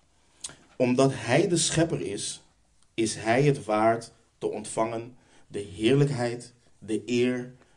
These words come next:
en de kracht. Want nogmaals, we hebben het gelezen in Openbaring, Hij heeft alle dingen geschapen en door Zijn wil bestaan zij en zijn zij geschapen.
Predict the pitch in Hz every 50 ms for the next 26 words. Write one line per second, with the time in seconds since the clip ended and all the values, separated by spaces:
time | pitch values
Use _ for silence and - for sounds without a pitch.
0 | _ _ _ - 107 104 95 95 95 - - 120 120 107 101 - - - - -
1 | 98 95 95 104 113 123 123 131 131 127 131 127 - 107 98 101 98 - - -
2 | 104 104 107 117 131 147 127 - 107 113 117 120 117 110 107 107 107 107 107 107
3 | 110 - - _ _ _ - - - _ _ - - 107 110 123 135 139 131 123
4 | 127 127 120 - - - 113 117 117 107 104 107 104 107 107 104 104 - 95 -
5 | - - 98 95 95 92 101 95 98 95 - - - - - _ - 101 101 98
6 | 90 98 98 98 - - - - - 117 117 120 127 127 131 127 123 120 - -
7 | - 104 104 107 107 107 107 104 107 - - _ _ - 143 - - - - 113
8 | 113 120 123 120 - - 98 92 92 95 95 92 - - _ _ _ _ _ _
9 | _ _ _ - 104 98 95 - - 107 101 101 101 98 - - 101 95 95 92
10 | - - - - - - 110 107 101 - 80 87 90 -